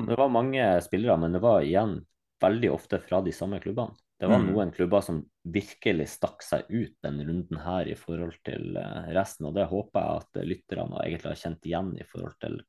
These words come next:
Speaker 1: hvordan vi har snakket om kampene nå da.
Speaker 2: Mm. Men da går vi videre til cupen, som skal spilles i midtuka. Og, eh, ja, vi kan jo, trenger ikke å dra gjennom alle kampene som spilles, men, eh, Mats,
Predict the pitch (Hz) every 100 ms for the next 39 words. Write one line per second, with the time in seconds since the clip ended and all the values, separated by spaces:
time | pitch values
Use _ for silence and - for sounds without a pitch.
0 | _ _ _ 87 85 73 - 85 - 82
1 | 85 95 101 87 - - _ _ _ -
2 | 78 80 78 107 _ _ _ _ - _
3 | _ _ _ 165 175 170 156 143 143 110
4 | 104 117 113 113 - 110 131 175 - -
5 | 135 - 127 - 120 101 - 104 98 -
6 | 110 104 - - - - - 117 113 113
7 | 110 107 101 - - - _ _ _ -
8 | - 120 123 110 101 107 107 101 - _
9 | _ - 107 95 117 123 104 90 101 -
10 | 120 101 98 - 120 110 104 104 120 113
11 | - 120 127 151 - 143 143 143 139 139
12 | 135 - _ _ _ _ _ _ _ -
13 | - _ _ 123 156 156 - -